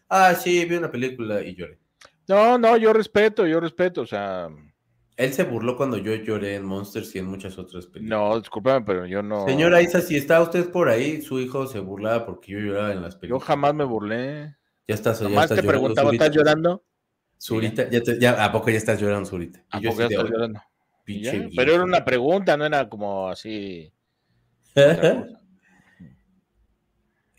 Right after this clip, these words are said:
Speaker 1: Eh, sí, guajaja. Eh, ahí me dice, "Sí, con negligé, Gus, jajaja".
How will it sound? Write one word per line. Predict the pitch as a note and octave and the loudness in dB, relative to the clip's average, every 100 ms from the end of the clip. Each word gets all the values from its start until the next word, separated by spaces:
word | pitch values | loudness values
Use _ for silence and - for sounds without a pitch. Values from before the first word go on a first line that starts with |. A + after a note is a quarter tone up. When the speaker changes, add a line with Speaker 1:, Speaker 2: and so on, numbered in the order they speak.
| _ _ _ _ _ _ | _ _ _ _ _ _
Speaker 1:
Eh, | - C#3+ C#3+ C#3 C3+ C3 B2+ B2+ | 0 4 6 8 8 6 4 2
sí, | - F3+ F#3 C#3+ A2+ - | 0 4 4 4 0 -4
guajaja. | C#3+ D#3 C#3+ C3+ - B2+ A#2 - | 2 4 4 0 0 0 0 -6
Eh, | B2+ B2+ B2 A#2+ A2 | -2 0 2 0 -2
ahí | A2+ A#2 | 0 0
me | B2+ | 0
dice, | B2+ B2+ A#2 | -2 -2 -4
"Sí, | A#2+ D3 C#3 | -2 -6 -4
con | D3 C3 | -4 -4
negligé, | A2 F#2+ - A2 A2 G#2 G2 G2 - B2+ B2+ | -6 -8 -12 -10 -8 -8 -8 -12 -4 -2 0
Gus, | B2+ A#2+ A#2 | -2 -6 -6
jajaja". | - G2 F#2+ - A2+ G#2+ - | -8 -10 -10 -4 -4 -4 -12